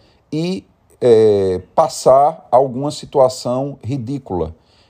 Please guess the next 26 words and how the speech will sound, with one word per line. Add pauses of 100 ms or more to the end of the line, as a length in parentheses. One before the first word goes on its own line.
(300)
Por
isso
que
as
crianças,
elas
são
altamente
inventivas
e
criativas,
porque
elas
não
têm
esse
freio (260)
da
criatividade. (440)
Mas
como, (240)
é,
procurar
ajuda?
Primeira
coisa,